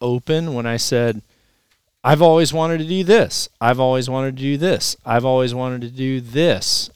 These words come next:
And you guys are like, "Yeah, we lo-, we, we love,"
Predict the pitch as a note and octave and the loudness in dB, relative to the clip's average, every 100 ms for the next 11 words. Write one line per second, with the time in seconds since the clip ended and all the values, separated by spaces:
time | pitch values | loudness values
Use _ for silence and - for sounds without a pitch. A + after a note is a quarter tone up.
0 | _ B2 A2+ A2+ A2+ A2 - A#2 B2 B2 | _ -4 -2 -4 -6 -10 -10 -6 -2 -2
1 | B2 C3 A#2 A#2 C3 E3+ E3 G2+ A#2+ B2 | -4 -4 -4 -2 -2 -2 -2 -4 -8 -4
2 | A#2+ C3+ _ B2+ C#3 C#3 C#3 - _ - | -2 -4 _ -6 -4 -6 -8 -14 _ -20
3 | - B2+ B2+ C#3 A#2+ B2 C#3 C#3+ C#3 C3 | -20 -12 -6 -4 -2 0 2 0 -4 -8
4 | - | -20